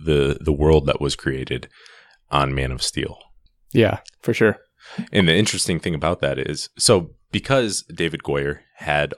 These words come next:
Speaker 1: all of this, all of this information, uh, about a year later in twenty fourteen, news broke that he was, he was talking with Sci-Fi, developing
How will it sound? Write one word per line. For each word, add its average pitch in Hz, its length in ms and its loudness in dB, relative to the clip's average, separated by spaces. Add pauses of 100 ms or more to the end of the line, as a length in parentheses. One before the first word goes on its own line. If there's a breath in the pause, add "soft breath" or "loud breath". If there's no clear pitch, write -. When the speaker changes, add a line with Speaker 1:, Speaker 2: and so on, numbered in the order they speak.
Speaker 1:
all 78 260 -2
of 71 160 -8
this, - 400 -8 (160)
all 78 160 2
of 73 80 0
this 71 160 -4
information, 73 580 -8 (360 soft breath)
uh, 67 260 -4
about 80 220 0
a 76 60 -2
year 80 200 -2
later 85 260 0
in 78 140 -6
twenty 85 220 -2
fourteen, 80 640 -4
news 73 240 -6
broke - 260 -6
that - 80 -2
he 69 80 -6
was, 67 300 -8
he 82 120 -10
was 69 180 -6 (420)
talking 78 360 -4
with 71 120 -4
Sci-Fi, 76 460 0 (120)
developing 73 720 -2